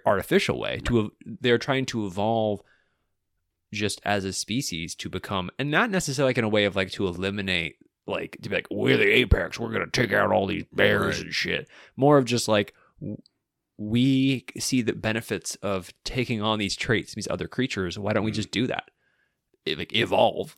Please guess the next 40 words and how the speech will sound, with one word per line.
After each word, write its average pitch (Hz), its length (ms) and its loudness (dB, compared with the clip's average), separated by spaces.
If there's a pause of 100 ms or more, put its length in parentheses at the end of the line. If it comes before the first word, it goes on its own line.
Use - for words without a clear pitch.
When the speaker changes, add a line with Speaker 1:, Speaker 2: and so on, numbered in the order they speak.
Speaker 2:
You're, 123 200 -8
you're 127 120 -2
Speaker 1:
and 110 60 0
Speaker 2:
trying 170 120 6
Speaker 1:
see 127 60 4
Speaker 2:
to 120 60 6
Speaker 1:
how 120 100 8
Speaker 2:
speed 143 260 8
Speaker 1:
bad 123 100 0
Speaker 2:
run, 110 120 -2
you're 127 140 -2
trying 151 260 2
to 123 60 0
speed 165 360 -2
run 107 200 0
evolution, 87 500 -6 (200)
Speaker 1:
A 113 140 2
little 240 200 8
Speaker 2:
basically. - 140 -4
Speaker 1:
bit. - 260 -20
Yeah, 117 280 8 (100)
but 127 260 4 (260)
t-, - 200 -4
to 135 240 4
the 117 100 4
point, 135 440 0 (160)
and 139 160 0 (480)
they 131 380 6
are, 143 220 6 (200)
so 101 300 2
as, 113 120 2
like, 104 120 -4
a - 20 -6
story 135 580 4
and, 101 120 0
like, 87 120 -4
a 87 60 -2
world 131 420 4
building 71 600 -2
element, 69 400 -6